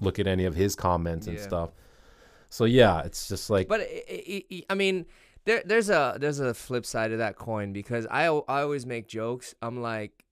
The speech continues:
Speaker 2: I'm like, "Yeah, some of these celebrities, man, they slowly, slowly insulate themselves." So, 'cause
Speaker 1: Mm-hmm.
Speaker 2: I always,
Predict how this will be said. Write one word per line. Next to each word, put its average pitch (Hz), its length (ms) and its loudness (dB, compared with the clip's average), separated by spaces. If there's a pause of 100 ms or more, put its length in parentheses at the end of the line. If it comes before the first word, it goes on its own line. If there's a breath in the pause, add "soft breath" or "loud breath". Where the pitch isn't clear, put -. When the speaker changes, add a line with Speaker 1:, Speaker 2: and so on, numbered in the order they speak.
(360)
Speaker 2:
I'm 120 160 -6
like, 110 280 -6
"Yeah, 120 180 -2
some 135 180 -8
of 151 60 -6
these 156 140 -8
celebrities, 120 520 -6
man, 104 300 -10 (1200)
they 120 160 -6
slowly, 127 480 -4
slowly 120 380 -6
insulate 117 720 -8
themselves." 123 800 -10 (440)
So, 175 180 0
'cause 160 140 -4
Speaker 1:
Mm-hmm. 180 100 4
Speaker 2:
I 202 40 6
always, 196 360 2